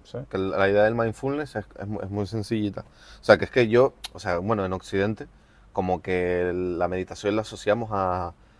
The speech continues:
Speaker 2: gente vestida con togas naranjas, rapados y nirvana y no sé qué y tal.
Speaker 1: Sí, sí, el gong, ¿no? Y el blu,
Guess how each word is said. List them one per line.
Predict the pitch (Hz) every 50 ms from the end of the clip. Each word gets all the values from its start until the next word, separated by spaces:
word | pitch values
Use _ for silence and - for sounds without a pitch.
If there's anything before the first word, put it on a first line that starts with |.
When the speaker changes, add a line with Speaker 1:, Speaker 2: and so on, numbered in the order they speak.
| - - -
Speaker 2:
gente | - - 107 107 - 110
vestida | 101 107 - - 110 104 95
con | - 95 95 92
togas | - 104 98 95 95 95
naranjas, | 98 95 98 107 117 117 123 123 120 113 113 - - - -
rapados | - - 95 87 82 95 110 107 110 113 113 117 117 - - - - - - - - -
y | 87 87 87 90
nirvana | 87 90 92 90 82 82 101 101 107 101 95 95 98 95
y | 92 95 90 87
no | 78 90
sé | 92 - - -
qué | - - - -
y | -
tal. | - - - - -
Speaker 1:
Sí, | - 95
sí, | - -
el | 98 92 85 92
gong, | - 98 98 95 92 92
¿no? | 98 104
Y | 101
el | 85
blu, | 82 87 90 95